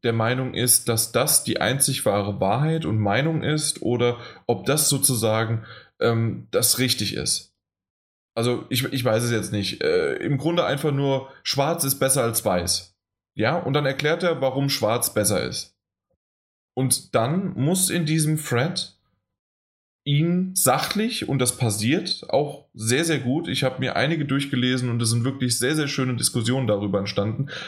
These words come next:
warum weiß wesentlich besser ist.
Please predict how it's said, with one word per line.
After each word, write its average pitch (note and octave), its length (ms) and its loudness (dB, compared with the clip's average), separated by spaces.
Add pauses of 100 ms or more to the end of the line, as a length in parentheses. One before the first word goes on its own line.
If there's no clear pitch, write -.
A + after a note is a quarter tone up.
(100)
warum B2+ 680 0 (680)
weiß B2 600 -2
wesentlich D3 400 0
besser C3 340 0
ist. - 300 -10